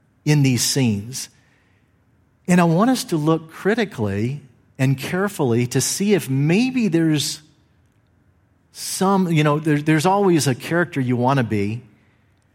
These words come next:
but, but maybe there's, maybe we're not one of the characters,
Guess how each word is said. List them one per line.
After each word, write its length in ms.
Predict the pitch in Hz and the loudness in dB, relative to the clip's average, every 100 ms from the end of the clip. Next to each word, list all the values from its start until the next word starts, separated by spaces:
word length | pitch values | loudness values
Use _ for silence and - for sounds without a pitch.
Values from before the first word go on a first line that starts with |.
| _ _ _ _ _ | _ _ _ _ _
but, 220 | 131 160 160 | 0 2 4
but 100 | 165 | 2
maybe 320 | 165 202 220 | 4 2 2
there's, 460 | 202 180 160 - - _ | 4 4 2 -4 -10 _
maybe 220 | 160 190 | 0 2
we're 160 | 208 190 | 2 2
not 400 | 156 156 165 147 - - _ _ | 4 2 2 -2 -6 -20 _ _
one 180 | - 147 | -2 0
of 80 | 143 | 2
the 60 | 139 | -2
characters, 840 | - 143 143 - 135 131 - - | 0 0 0 -2 -2 -2 -6 -12